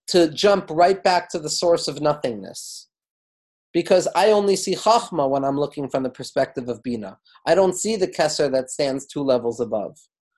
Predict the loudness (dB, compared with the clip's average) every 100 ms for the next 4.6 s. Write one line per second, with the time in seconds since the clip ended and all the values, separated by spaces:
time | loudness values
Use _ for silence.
0 | _ _ -6 2 4 4 4 4 4 2
1 | -4 _ _ _ _ 0 0 2 4 6
2 | 4 2 0 0 0 0 0 2 2 0
3 | -4 -6 -6 -8 -6 0 2 2 2 0
4 | 0 0 0 0 -2 -6